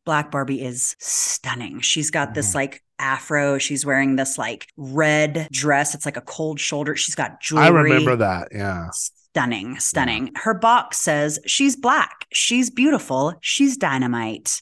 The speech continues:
Speaker 1: She's pretty cool. The nineteen eighties also see a real push to make Barbie corporate. So you
Speaker 2: Okay.
Speaker 1: get day to night Barbie, which is, like, she's wearing a suit. She has a little suitcase that has, like, a calculator and a credit card and a newspaper <laughs> that says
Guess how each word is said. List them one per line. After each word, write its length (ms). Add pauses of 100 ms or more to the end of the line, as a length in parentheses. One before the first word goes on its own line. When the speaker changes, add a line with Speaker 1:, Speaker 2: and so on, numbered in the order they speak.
Speaker 1:
She's 240
pretty 180
cool. 340 (120)
The 120
nineteen 520
eighties 380
also 300
see 240
a 80
real 520
push 400
to 160
make 240
Barbie 580
corporate. 800 (320)
So 160
you 220
Speaker 2:
Okay. 180
Speaker 1:
get 120 (260)
day 180
to 100
night 320
Barbie, 440
which 240
is, 180
like, 240 (240)
she's 260
wearing 280
a 40
suit. 480 (140)
She 160
has 140
a 20
little 160
suitcase 520
that 100
has, 160
like, 160
a 100
calculator 580
and 160
a 80
credit 360
card 420 (240)
and 140
a 40
newspaper 680
<laughs> 0
that 160
says 300